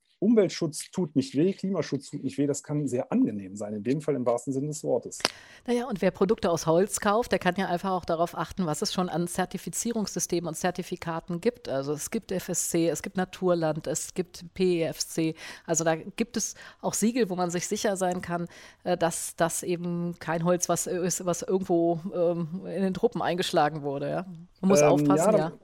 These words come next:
Speaker 1: genau, also sag mal, gerade die, äh, beiden letztgenannten, P F C und F S C, äh, sind sehr, sehr in der Kritik, dass
Speaker 2: Ja.
Speaker 1: die, ähm, Waldvernichtung auch noch beschleunigen. Der Ansatz ist gut, gut gemeint, aber die müssten sich dringend massiv weiterentwickeln.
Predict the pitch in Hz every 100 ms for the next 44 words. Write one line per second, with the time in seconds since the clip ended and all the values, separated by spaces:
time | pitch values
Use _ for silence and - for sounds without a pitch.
0 | _ _ - 151 151 160 160 147 165 165
1 | 127 - 131 151 185 170 156 139 139 135
2 | 147 147 175 - 131 127 127 113 175 180
3 | - 165 143 156 160 151 - 165 165 156
4 | 143 139 131 135 117 110 147 180 147 135
5 | 131 - - 151 - 127 185 170 127 131
6 | 123 117 117 120 117 139 127 127 135 127
7 | 120 131 - - 135 151 117 - 120 -
8 | 214 196 - - - 247 269 - 170 190
9 | 131 127 160 220 220 139 143 139 131 123
10 | 127 156 - 131 120 - 104 101 131 180
11 | 110 117 113 - 147 117 135 123 117 120
12 | - 123